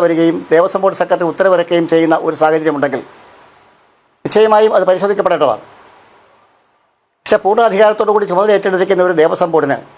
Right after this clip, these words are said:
ബോർഡിൻ്റെ ഭരണകാര്യങ്ങൾക്ക് നേതൃത്വം കൊടുത്ത് മുന്നോട്ട് പോകാനും തീരുമാനങ്ങൾ എടുക്കാനും ആ തീരുമാനങ്ങൾ മിനിറ്റ്സ് ചെയ്യുന്ന ഒരാളായിട്ട് സെക്രട്ടറിയെ കൂടെ ഇരുത്താനേ പറ്റൂ. പക്ഷേ,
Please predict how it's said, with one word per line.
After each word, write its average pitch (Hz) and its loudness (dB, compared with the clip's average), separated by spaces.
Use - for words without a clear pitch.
ബോർഡിൻ്റെ 208 0
ഭരണകാര്യങ്ങൾക്ക് 190 0
നേതൃത്വം 190 -2
കൊടുത്ത് 185 -2
മുന്നോട്ട് 180 -2
പോകാനും 170 0
തീരുമാനങ്ങൾ 180 0
എടുക്കാനും 160 0
ആ 160 2
തീരുമാനങ്ങൾ 180 0
മിനിറ്റ്സ് 214 -2
ചെയ്യുന്ന 220 4
ഒരാളായിട്ട് 190 2
സെക്രട്ടറിയെ 175 -2
കൂടെ 165 -2
ഇരുത്താനേ 151 -2
പറ്റൂ. - -10
പക്ഷേ, 208 -2